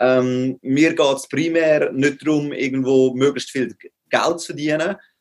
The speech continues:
ähm, weil dann hätte ich können bei Ernst and Young bleiben und hätte ein sicheres Einkommen gehabt. Äh, mir geht's wirklich darum, einfach mit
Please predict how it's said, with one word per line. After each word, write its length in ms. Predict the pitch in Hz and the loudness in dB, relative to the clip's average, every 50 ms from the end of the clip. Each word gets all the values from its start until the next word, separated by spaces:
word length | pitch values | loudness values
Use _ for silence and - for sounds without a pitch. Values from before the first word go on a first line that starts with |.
| _ - | _ -2
ähm, 640 | - 123 123 123 123 123 123 123 123 123 123 123 - 123 | 2 2 4 4 2 2 0 -2 -4 -4 -4 -4 0 2
weil 160 | 131 131 120 | 2 2 4
dann 440 | 139 139 143 151 151 147 143 101 - - | 2 2 2 0 -2 -4 -6 -8 -8 -6
hätte 340 | - 127 135 127 131 - | -2 0 0 0 0 -2
ich 440 | 127 123 123 120 120 120 120 110 113 | -2 0 0 0 2 0 0 0 -2
können 220 | - 135 123 123 117 | -2 -2 -2 0 0
bei 80 | 123 | 0
Ernst 280 | 123 120 123 113 - - | 0 0 0 -2 -4 -4
and 100 | 120 123 | -2 -2
Young 160 | 117 113 110 | -2 -2 -4
bleiben 440 | 104 113 127 147 135 147 151 151 - | -4 -2 -2 0 2 4 4 4 2
und 140 | 110 117 117 | 0 -2 0
hätte 140 | 127 117 - - | -2 -2 -2 -4
ein 140 | 120 117 107 | -8 -8 -8
sicheres 580 | 113 - 143 151 151 - - 139 131 127 - | -6 -6 -6 -6 -4 -4 -4 -4 -4 -4 -8
Einkommen 560 | - - 156 151 - - - 151 147 147 156 151 | -8 -10 -10 -10 -10 -6 -4 -2 -2 -2 -4 -2
gehabt. 360 | - 127 127 139 - - - - - - _ _ - | 2 2 2 2 0 -4 -10 -20 -20 -20 _ _ -2
Äh, 180 | - 123 123 123 | 2 2 4 4
mir 160 | 127 135 139 | 4 2 4
geht's 200 | 139 143 131 - | 4 2 2 0
wirklich 200 | 151 147 - - | -2 -4 -4 -2
darum, 240 | - 147 151 139 135 | 0 0 2 2 0
einfach 160 | 143 139 - | -2 -2 -4
mit 200 | 131 123 120 - | -4 -4 -4 -6